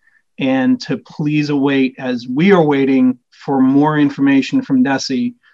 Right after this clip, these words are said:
um, that I'm sure will be coming out very shortly. Um, but I,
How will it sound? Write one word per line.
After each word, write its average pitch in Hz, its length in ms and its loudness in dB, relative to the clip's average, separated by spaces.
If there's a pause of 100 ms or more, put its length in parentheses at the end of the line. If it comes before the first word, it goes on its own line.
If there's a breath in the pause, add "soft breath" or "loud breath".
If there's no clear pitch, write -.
(220 soft breath)
um, 127 400 -4
that 131 100 -2
I'm 127 120 2
sure 151 280 -2
will 151 100 0
be 135 120 2
coming 135 360 0
out 131 300 -2
very 156 280 -2
shortly. 135 640 -4 (400 soft breath)
Um, 127 260 -2
but 127 160 -6
I, 131 220 -4